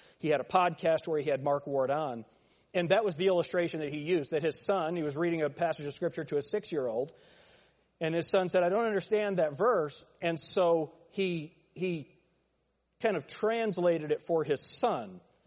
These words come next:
He put it in, in a six-year-old, to a six-year-old's understanding. And his six-year-old said, "Well, then why doesn't it just say that?"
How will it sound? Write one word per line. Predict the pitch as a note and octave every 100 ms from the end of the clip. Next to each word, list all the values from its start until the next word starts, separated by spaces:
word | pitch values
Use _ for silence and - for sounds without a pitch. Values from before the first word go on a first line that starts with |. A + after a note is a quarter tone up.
| _
He | -
put | E3+ G#3
it | F#3+
in, | F3 D#3+
in | D#3+ D#3+
a | C#3+
six-year-old, | - A3 - - F#3 E3 D#3+ D3+ -
to | E3
a |
six-year-old's | - F#3 G3 E3 D3
understanding. | D3 C3+ - F3 E3 C#3 G#2+ F2+ _ _ - _
And | - G3
his | F3+
six-year-old | - G#3 G3 F3 E3
said, | E3
"Well, | E3
then | F3+ F3+
why | F3+
doesn't | F#3 E3+ F3
it | D#3
just | D#3 -
say | F#3+ F3
that?" | C3 G2+ -